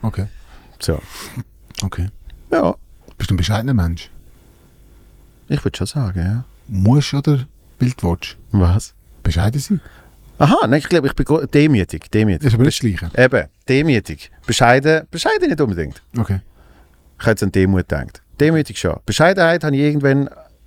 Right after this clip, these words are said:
Speaker 2: zumindest abgelegt im Sinn von keine falsche Bescheidenheit.
Speaker 1: Ja.
Speaker 2: Die habe ich nicht gern.
Speaker 1: Ja.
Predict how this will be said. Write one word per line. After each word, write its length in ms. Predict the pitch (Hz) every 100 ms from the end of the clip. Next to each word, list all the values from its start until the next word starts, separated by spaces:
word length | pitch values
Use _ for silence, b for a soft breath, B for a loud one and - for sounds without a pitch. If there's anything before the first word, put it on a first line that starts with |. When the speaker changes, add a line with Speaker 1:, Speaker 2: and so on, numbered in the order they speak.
| - - _ _ _ - -
Speaker 2:
zumindest 440 | - 139 135 - 120
abgelegt 680 | 117 - 127 120 - - - b b b b b b
im 140 | 113 107
Sinn 220 | - 113
von 160 | - 98
keine 200 | 95 87
falsche 400 | 90 92 - 78
Bescheidenheit. 680 | - 80 76 73 60 - - -
Speaker 1:
Ja. 160 | - -
Speaker 2:
Die 100 | 120
habe 120 | 110
ich 60 | 92
nicht 120 | 82
gern. 120 | 135
Speaker 1:
Ja. 80 | 120